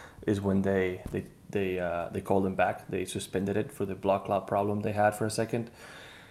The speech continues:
and, uh, that's why mine got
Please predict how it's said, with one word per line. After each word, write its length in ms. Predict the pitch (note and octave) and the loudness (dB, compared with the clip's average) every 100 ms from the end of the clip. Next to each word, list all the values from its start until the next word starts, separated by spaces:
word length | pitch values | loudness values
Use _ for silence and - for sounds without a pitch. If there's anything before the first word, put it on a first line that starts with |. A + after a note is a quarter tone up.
| - - - - - | -20 -20 -20 -4 6
and, 640 | A2+ G#2+ G#2 G2+ F#2+ G2 - - - - - - | 10 12 12 10 8 0 -10 -20 -20 -20 -14 0
uh, 240 | G#2 F#2+ | 2 4
that's 240 | F#2+ A2 - | 8 6 8
why 100 | A2 | 6
mine 320 | G#2 A2 A2 | 10 10 10
got 200 | G#2+ G2 | 8 4